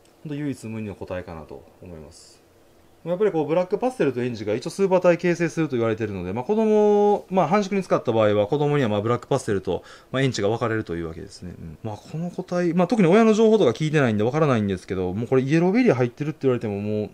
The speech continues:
うん、なんかその通りだなと思うような表現で。うん、なんですけど、じゃあこれが入ってないとしたら、まあ、ここにイエローベリー入れたらどうなるのかなって、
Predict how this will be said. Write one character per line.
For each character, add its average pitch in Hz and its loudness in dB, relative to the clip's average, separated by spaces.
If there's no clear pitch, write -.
う 147 -12
ん、 151 -8
な 175 0
ん 151 -2
か 113 -6
そ 160 -2
の 160 -2
通 165 0
り 135 4
だ 110 -2
な 107 -2
と 107 -2
思 131 -2
う 131 0
よ 120 0
う - -2
な 92 -4
表 104 -4
現 90 -6
で。 85 -8
う - -4
ん、 120 0
な 196 4
ん 190 6
で 180 4
す - -4
け 151 0
ど、 147 4
じ 185 6
ゃ 175 10
あ 165 6
こ 208 6
れ 220 10
が 202 8
入 156 4
っ - 2
て 185 2
な 185 8
い 147 6
と 123 0
し - -4
た 123 4
ら、 104 4
ま 139 0
あ、 - 0
こ 175 -6
こ 202 6
に 156 4
イ 139 6
エ 139 6
ロ 147 6
ー - 2
ベ 151 4
リ 143 4
ー - -
入 131 4
れ 127 6
た 110 0
ら 104 2
ど 123 2
う 123 0
な 113 2
る 101 2
の 92 -4
か 95 -6
な 92 -6
っ - -10
て、 - -10